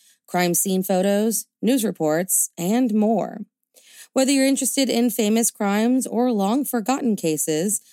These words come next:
newspapers dot com gives you a front row seat to more than three hundred years of history. For our listeners, newspapers dot com has a special offer. Use the code Cup of Murder for an exclusive twenty percent discount on your subscription.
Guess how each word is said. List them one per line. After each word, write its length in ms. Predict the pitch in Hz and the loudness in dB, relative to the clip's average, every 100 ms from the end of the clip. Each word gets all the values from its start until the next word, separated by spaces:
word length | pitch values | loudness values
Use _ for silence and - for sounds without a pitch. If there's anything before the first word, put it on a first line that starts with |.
| _ _ | _ _
newspapers 540 | 185 247 - 294 311 254 | 0 0 0 0 0 0
dot 240 | 220 214 | 0 -2
com 460 | - 170 175 220 220 _ _ | -4 -2 0 0 -4 _ _
gives 280 | 226 220 190 | 0 0 0
you 80 | 247 | 0
a 140 | 233 | 0
front 420 | 202 - 214 247 | 0 -2 0 0
row 220 | - 208 220 | -2 0 0
seat 420 | - 190 214 208 - | 0 -2 -4 -6 -4
to 100 | 220 | 0
more 180 | 202 196 | 0 0
than 180 | 202 202 | 0 -2
three 380 | - 196 262 | -2 0 2
hundred 260 | 262 269 254 | 2 0 0
years 320 | 180 143 139 | -2 -4 -4
of 120 | - | -2
history. 580 | 202 175 - 143 - - - _ _ _ _ - - - | -2 -2 -4 -6 -6 -12 -14 _ _ _ _ -20 -20 -6
For 160 | - 262 | 0 2
our 160 | 330 | 2
listeners, 520 | 311 240 226 214 208 - | 2 0 0 0 0 -2
newspapers 640 | 208 226 - 294 285 254 | -2 -2 0 0 0 -2
dot 320 | - 196 - | 0 -2 -2
com 320 | - 190 180 190 | -2 0 0 -2
has 180 | 185 | -2
a 80 | 190 | -2
special 380 | 185 156 147 208 | -2 -2 -2 -2
offer. 540 | 202 160 - - - 185 _ - - - - | -2 -4 -6 -10 -12 -16 _ -20 -20 -14 -2
Use 240 | 254 285 | 0 2
the 120 | 339 | -2
code 440 | - 214 196 208 - | 0 2 2 -2 -2
Cup 300 | 220 247 - | -2 0 -2
of 160 | 285 | 0
Murder 480 | 247 175 165 160 160 | 2 2 2 0 0
for 100 | 214 | -2
an 60 | 196 | 0
exclusive 500 | 190 240 233 226 190 | 0 0 0 0 -4
twenty 320 | - 226 262 | -2 0 0
percent 340 | 262 - 202 | 0 -2 -2
discount 520 | 185 160 - 160 160 - | -2 -4 -4 -4 -4 -6
on 220 | 147 139 | -6 -4
your 100 | 139 | -2
subscription. 840 | - 190 - 165 - - - - | -2 -4 -2 -4 -4 -8 -10 -16